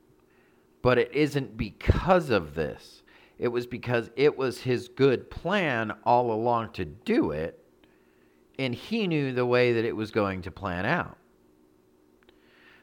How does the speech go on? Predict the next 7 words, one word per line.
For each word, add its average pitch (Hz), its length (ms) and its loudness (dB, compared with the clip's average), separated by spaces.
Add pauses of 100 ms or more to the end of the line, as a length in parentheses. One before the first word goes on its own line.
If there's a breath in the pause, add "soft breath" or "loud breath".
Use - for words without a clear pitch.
So 131 600 2 (140)
the 120 240 -2
example 147 720 0
is, 113 260 4
is, 107 360 0
well, 117 240 4
then 107 540 0